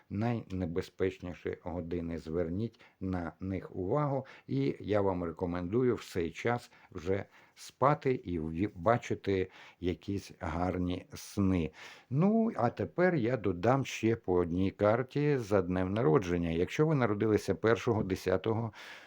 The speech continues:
дев'ятнадцятого або двадцять восьмого числа будь-якого місяця, перегорнута імператриця каже про те, що сьогодні день,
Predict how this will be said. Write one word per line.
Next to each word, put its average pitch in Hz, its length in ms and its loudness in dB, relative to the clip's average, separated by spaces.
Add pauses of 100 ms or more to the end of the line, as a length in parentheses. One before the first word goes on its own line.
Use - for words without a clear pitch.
(760)
дев'ятнадцятого 123 1080 4
або 117 200 4
двадцять 101 440 4
восьмого 104 480 0
числа 151 380 0
будь-якого 147 560 2
місяця, 135 560 0
перегорнута 110 920 0
імператриця 101 1080 -2
каже 107 420 -4
про 95 240 -4
те, 127 300 -2
що - 200 -8
сьогодні 92 640 -6
день, 113 400 -2